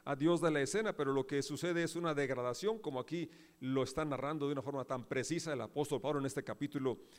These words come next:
primero de la carta a los romanos. Entonces, tenemos que venir con un corazón humilde a, no solamente a leer la Biblia, sino al vivir nuestro día a día,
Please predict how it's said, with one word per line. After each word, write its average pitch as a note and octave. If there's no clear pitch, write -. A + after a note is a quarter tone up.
primero C3
de A#2+
la A2+
carta B2+
a A2+
los A#2
romanos. G#2+
Entonces, D#3+
tenemos B3+
que A#3+
venir F#3
con F#3
un G3
corazón F3+
humilde F3
a, C#3
no D#3+
solamente F#3
a E3
leer D#3+
la D#3+
Biblia, F3+
sino C#3+
al C3+
vivir E3+
nuestro C3+
día E3
a D3
día, E3+